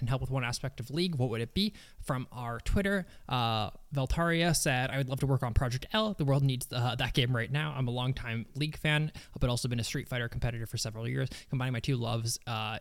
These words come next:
is something special to me. Uh, make my, makes my," wait, Mary makes no sense. Oh my gosh. Uh, I'd like to do,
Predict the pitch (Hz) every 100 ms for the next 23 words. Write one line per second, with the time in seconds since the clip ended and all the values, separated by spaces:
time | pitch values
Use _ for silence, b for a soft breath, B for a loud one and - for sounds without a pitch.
0 | - 110 123 113 113 123 107 110 110 156
1 | 202 - b b b b - 113 107 104
2 | - - - - - 131 139 - 131 123
3 | 123 113 - _ - - 131 185 - 160
4 | 147 143 147 147 - - - 120 - 135
5 | 135 147 196 214 147 147 - 151 135 135
6 | 113 - 131 113 110 113 - B - 127
7 | 131 135 - 156 160 156 - 185 143 147
8 | 139 135 131